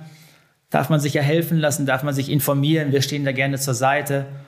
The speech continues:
Aber es gibt natürlich auch Personen, die sich ganz bewusst dagegen entscheiden. Die sagen, "Nein, mach ich nicht.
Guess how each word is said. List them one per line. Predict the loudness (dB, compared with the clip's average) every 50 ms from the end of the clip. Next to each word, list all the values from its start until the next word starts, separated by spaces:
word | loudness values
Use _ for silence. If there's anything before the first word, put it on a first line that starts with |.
| -20 -20 -20 _ _ _ _ _ _ _ _ _ _ _ _ _
Aber | 2 4 6 4
es | 4 2
gibt | 0 -2 -2
natürlich | -2 0 0 0 2 2 2
auch | 2 0 0 0
Personen, | -2 0 0 0 0 0 0 -2
die | -2 -4
sich | -6 -6 -2
ganz | 0 2 2 2 2 2
bewusst | 0 2 2 2 0 0 0
dagegen | -2 -2 0 -2 -2 0 -2 -2
entscheiden. | -2 0 0 0 -2 -2 -6 -12 -16 -20 -20 -20 _ -6
Die |
sagen, | -2 0 0 2 2 2
"Nein, | 0 0 0 -2 -4 -6 -8 -4
mach | -4 -2 -2 -2
ich | -4 -2 0
nicht. | 0 0 -2 -4 -8 -14